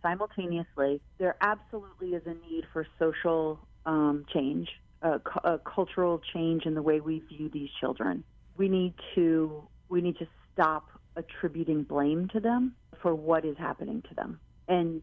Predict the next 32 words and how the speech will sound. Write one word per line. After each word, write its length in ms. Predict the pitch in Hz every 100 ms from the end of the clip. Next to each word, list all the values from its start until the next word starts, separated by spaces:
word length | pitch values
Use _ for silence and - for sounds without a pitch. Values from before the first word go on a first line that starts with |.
| -
that's 200 | 185 185
a 60 | 180
real 260 | 165 165 -
thing, 320 | 147 135 165 -
and 140 | 165
that's 220 | 160 -
across 360 | 156 - 160 151 - -
the 60 | 165
board, 420 | 170 165 120 - - - -
across 220 | 240 320 -
the 60 |
world, 300 | 170 196 123 -
frankly. 380 | 120 - - - - - 196
Legislatively, 1040 | 214 233 247 - - 190 214 214 180 170 156 175
we 140 | 208 -
can 100 | 196
help 400 | 175 - 208 - -
move 260 | 190 254 -
that 260 | 151 139 - - 160
needle. 420 | 151 139 113 - -
We 80 | -
can 160 | 202 208
help 380 | - 208 202 - - - -
to 300 | 185 170 165 - - - - -
make 280 | 185 226 -
that 180 | 127 - -
change 400 | 156 143 135 - - - -
in, 340 | 165 156 156 -
in 180 | 160 151
the 100 | 151
social 260 | 160 147 147
perspective 640 | 156 156 - 151 - 151